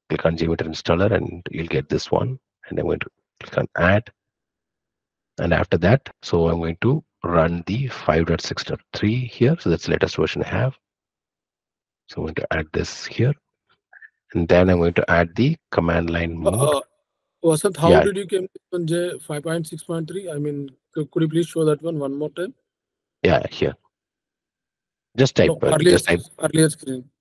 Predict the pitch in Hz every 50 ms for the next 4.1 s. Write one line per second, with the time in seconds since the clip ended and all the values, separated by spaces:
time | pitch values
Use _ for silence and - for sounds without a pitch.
0 | _ _ _ _ _ _ _ _ _ _ _ _ _ _ _ _ _ _ _ _
1 | _ _ _ _ _ _ _ _ _ _ _ _ _ _ _ _ _ - 95 90
2 | 90 95 87 - 143 151 123 104 107 127 131 131 131 104 82 73 82 82 90 101
3 | 104 107 113 107 95 92 90 92 92 92 - - - 69 73 80 - - 80 76
4 | 78 80